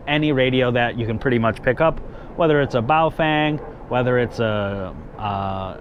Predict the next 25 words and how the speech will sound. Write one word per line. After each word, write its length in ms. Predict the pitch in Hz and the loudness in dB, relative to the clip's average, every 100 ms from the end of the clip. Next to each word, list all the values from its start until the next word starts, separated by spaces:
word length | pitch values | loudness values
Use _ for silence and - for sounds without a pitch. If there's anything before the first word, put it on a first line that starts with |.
| - - - | -16 -16 -10
another 720 | 104 131 127 120 117 117 107 - | -4 -2 2 2 2 0 -2 -4
tid 220 | - 170 | 0 2
radio, 720 | 170 170 165 156 156 151 147 - - - | 4 4 4 4 6 4 2 -2 -18 -8
or 220 | 135 139 147 | 0 2 4
you're 140 | 143 | 4
using, 460 | 135 135 123 131 127 | 4 2 2 0 2
uh, 440 | 123 123 123 120 | 2 2 0 -2
say, 380 | - 123 123 123 | -6 0 0 2
a, 160 | 117 117 | 0 -2
a 160 | - | -2
Yaesu 840 | 120 113 117 127 113 117 123 120 117 | -2 0 0 0 0 0 0 0 -2
or 440 | 104 110 110 107 | -2 -2 0 -2
a 80 | 104 | -6
Kenwood. 640 | - - 117 98 85 82 78 - - - - - | -10 -8 -6 -6 -8 -10 -12 -16 -18 -18 -14 0
In 120 | 170 | 2
the 80 | 175 | 4
next 200 | 196 - | 0 2
video, 320 | 196 190 165 | 4 4 4
I'm 100 | 160 | 2
gonna 180 | 180 170 | 0 -2
show 240 | - 170 | 0 2
how 140 | 151 151 | 2 2
to 60 | |
use 320 | 143 151 143 | 2 2 2
the 160 | 135 127 | 0 -2